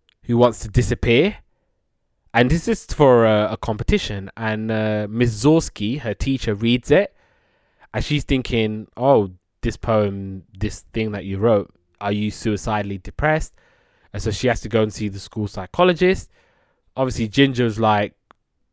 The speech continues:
"What's, what's going on? What's, what's, what's all this?" And she doesn't think there's anything wrong 'cause it's her poem and whatnot. She goes, "Oh, it's just about a girl who wants to disappear."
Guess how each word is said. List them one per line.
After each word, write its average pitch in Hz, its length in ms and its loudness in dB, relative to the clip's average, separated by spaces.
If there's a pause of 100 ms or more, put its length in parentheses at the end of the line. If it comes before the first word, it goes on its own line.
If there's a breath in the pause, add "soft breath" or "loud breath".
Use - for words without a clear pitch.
(340)
"What's, 113 260 -4
what's 123 180 -4
going 117 300 0
on? 101 340 -6
What's, 101 220 -8
what's, 104 240 -10
what's 107 220 -8
all 107 160 -2
this?" 131 400 -6 (960)
And 113 880 2 (840)
she 165 220 0
doesn't 107 300 -4
think 110 240 -2
there's 107 180 -2
anything 107 340 -2
wrong 127 380 2
'cause - 140 -14
it's 95 160 -10
her 92 140 -6
poem 127 360 4
and 120 100 0
whatnot. 123 320 0
She - 80 -14
goes, 135 140 0
"Oh, 151 80 2
it's 131 140 -6
just - 200 -10
about 107 320 -2
a 107 60 -8
girl 95 360 -2
who 117 60 -2
wants 101 300 -8
to 110 80 -12
disappear." - 640 -2